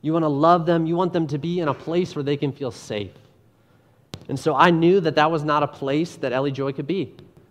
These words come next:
And so we went through the painstaking process of driving Zorro hours away, dropping him off at a cattle farm and driving off, ultimately rejecting him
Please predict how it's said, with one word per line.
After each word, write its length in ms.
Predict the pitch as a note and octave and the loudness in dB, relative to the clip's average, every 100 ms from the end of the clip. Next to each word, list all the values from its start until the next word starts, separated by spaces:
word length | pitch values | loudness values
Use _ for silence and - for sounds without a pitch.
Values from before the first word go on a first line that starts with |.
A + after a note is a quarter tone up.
| _ - | _ -14
And 120 | - | -10
so 160 | C3+ D#3 | -2 0
we 160 | C#3+ E3+ | 2 2
went 280 | E3 F3+ | 2 0
through 100 | E3+ | -2
the 80 | D3 | -6
painstaking 680 | C#3+ E3+ F3+ - E3+ E3 C#3+ | -4 -2 -2 -2 -2 -2 -4
process 680 | - D#3 E3+ - C#3+ B2 B2+ | 0 2 2 0 -2 -2 -8
of 100 | G#2+ | -8
driving 480 | C3+ C#3 D#3 D3+ | -2 0 0 -2
Zorro 400 | B2 C#3 D3 C#3+ A#2+ | -4 -2 0 2 4
hours 360 | A#2+ D3 C3+ | 4 2 -2
away, 420 | C3 B2 B2+ C3+ - - _ _ - | 0 0 0 -2 -8 -20 _ _ -10
dropping 400 | A#2+ D3+ F3+ F3+ | 2 4 4 2
him 100 | D#3+ | 2
off 260 | D3+ E3 E3 | 4 4 2
at 60 | |
a 40 | C#3 | -2
cattle 320 | - C#3+ D3 | 0 0 -2
farm 340 | - D3 D3 | -4 -2 -2
and 100 | B2+ | -4
driving 440 | A#2 B2+ C#3 C#3 A#2+ | -6 -4 -2 -4 -4
off, 340 | A#2 A2 - - _ _ - | -2 -2 -4 -20 _ _ -6
ultimately 440 | C#3+ D3+ F3 E3 | -4 -2 -2 -2
rejecting 640 | C3 A2 - C3 C3+ D#3 C#3+ | -4 -10 -8 -8 -8 -8 -8
him 400 | B2 A#2+ A#2 | -6 -8 -10